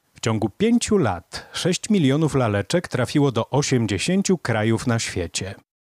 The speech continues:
Później Uma straciła rachubę. W dwa tysiące jedenastym roku rybaczki z Tamil Nadu wysłały sto tysięcy tsunami do Japonii z listem: „Love, solidarity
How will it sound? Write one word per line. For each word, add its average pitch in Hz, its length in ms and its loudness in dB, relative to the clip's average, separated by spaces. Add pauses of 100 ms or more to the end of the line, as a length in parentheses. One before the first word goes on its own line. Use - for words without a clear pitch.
(460)
Później 120 320 2
Uma 123 200 2
straciła 107 500 0
rachubę. 98 480 -4 (420)
W 101 120 -4
dwa 120 160 0
tysiące 139 420 2
jedenastym 127 540 2
roku 113 280 2
rybaczki 139 460 0
z - 100 -4
Tamil 117 360 2
Nadu 101 460 0 (320)
wysłały 127 540 0
sto - 240 -2
tysięcy 151 520 -2
tsunami 127 600 -2
do 120 200 0
Japonii 120 460 0
z 101 100 -4
listem: 95 520 -4 (360)
„Love, 104 540 0
solidarity 131 840 0